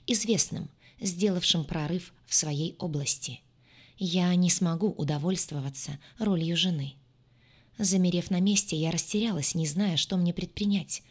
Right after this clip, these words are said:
чтобы сохранить свой брак и не потерять саму себя. Мой взгляд скользил по стенам, вазам с цветами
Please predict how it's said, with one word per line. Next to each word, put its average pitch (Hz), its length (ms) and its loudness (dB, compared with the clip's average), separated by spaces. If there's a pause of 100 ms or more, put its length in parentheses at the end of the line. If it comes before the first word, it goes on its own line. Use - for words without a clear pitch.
(180)
чтобы 160 280 -2
сохранить 170 520 2
свой 156 220 0
брак 190 320 -4 (220)
и 233 80 2
не 208 100 6
потерять 156 540 -2
саму 151 260 2
себя. 156 300 2 (580)
Мой 202 360 6
взгляд 196 580 0
скользил 165 560 0
по 170 140 -4
стенам, 139 580 0 (340)
вазам 196 380 0
с 135 80 2
цветами 135 600 -4